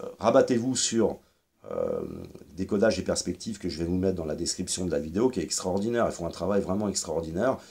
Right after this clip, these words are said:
Et puis, comme vous allez être nombreux à tomber dessus, euh,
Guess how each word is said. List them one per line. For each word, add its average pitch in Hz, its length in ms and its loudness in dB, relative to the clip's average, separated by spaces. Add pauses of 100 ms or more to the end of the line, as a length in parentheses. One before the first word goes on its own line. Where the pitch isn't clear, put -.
(240)
Et 69 100 -14
puis, 104 320 -6
comme 107 240 2
vous 98 240 2
allez 110 200 6
être 104 220 6
nombreux 110 340 6
à 95 80 8
tomber 110 300 0
dessus, 127 420 -4 (600)
euh, 90 1040 0